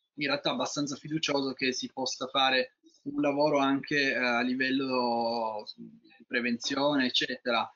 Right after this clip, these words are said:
È anche vero che nella, diciamo che da, dal punto di vista del, degli operatori della notte c'è un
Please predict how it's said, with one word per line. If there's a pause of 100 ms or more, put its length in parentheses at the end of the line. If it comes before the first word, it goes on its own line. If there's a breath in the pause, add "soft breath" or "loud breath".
(240 soft breath)
È
anche
vero
che
nella,
diciamo
che
da,
dal
punto
di
vista
del,
degli
operatori
della
notte
c'è
un